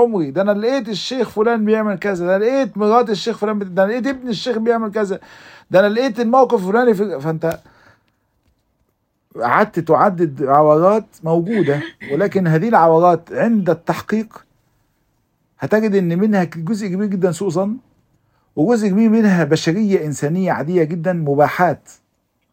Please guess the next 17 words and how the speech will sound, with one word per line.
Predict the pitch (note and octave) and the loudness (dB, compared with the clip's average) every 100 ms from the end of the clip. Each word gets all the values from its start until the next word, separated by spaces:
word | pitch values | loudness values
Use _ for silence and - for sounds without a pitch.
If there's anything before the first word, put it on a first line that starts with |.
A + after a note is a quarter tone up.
| _ _ _ _ - | _ _ _ _ 2
وجزء | E3 D4 - A3+ | 4 4 2 4
منها | B3+ C#4+ A#3+ | 4 4 2
فيه | G#3+ | 2
تأويلات. | A3+ E3+ E3+ D3+ A#2 - _ _ _ _ _ _ _ _ _ _ _ _ _ _ _ _ _ _ _ _ _ _ _ _ _ _ _ _ _ _ _ _ | 2 2 4 4 2 -4 _ _ _ _ _ _ _ _ _ _ _ _ _ _ _ _ _ _ _ _ _ _ _ _ _ _ _ _ _ _ _ _
والتأويلات | C#3 D3+ G3 F3+ F3+ A3 A#3+ A3+ | -6 0 0 4 4 2 0 -2
هنا | B3+ C4+ | -4 -4
خلاص، | - C#4+ A#3 | -4 -6 -6
هو | E3+ E3 | -4 -2
راجل | G3+ G3+ F#3+ _ - | -2 -4 -6 _ -4
تأول | F3+ F#3+ G#3+ G3 F3+ F#3 G#3 B3 _ _ - | 2 4 4 4 2 2 0 -6 _ _ -8
لنفسه | E3 F#3 - F3 | 0 0 0 0
باب | D#3+ F3 E3 | 0 0 0
معين | D#3 B2+ E3 F3+ A3 - | -2 -2 -2 -4 -8 -4
وهو | G#3 A3+ | 2 4
يظن | A3 G3+ A3 G#3 | 4 2 2 2
أنه | F#3 F3 E3+ | 0 0 -2
الخير. | C#3+ C#3 - | -4 -10 -12